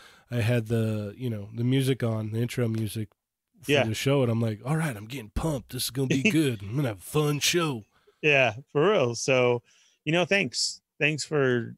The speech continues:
Speaker 2: inviting me from day one to come and doing this and having the concept and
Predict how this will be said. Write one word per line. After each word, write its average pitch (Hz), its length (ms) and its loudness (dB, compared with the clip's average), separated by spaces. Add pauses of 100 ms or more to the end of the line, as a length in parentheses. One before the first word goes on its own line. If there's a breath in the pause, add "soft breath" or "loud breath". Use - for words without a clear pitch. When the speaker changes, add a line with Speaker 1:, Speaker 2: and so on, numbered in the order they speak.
Speaker 2:
inviting 127 460 2
me 120 160 -2
from 120 160 -4
day 120 160 0
one 113 380 -4 (420)
to 127 100 -2
come 127 160 0
and 117 120 -2
doing 113 220 -2
this 113 240 -4
and 110 300 -8
having 113 220 -4
the 110 80 -6
concept 110 600 -6
and 107 180 -6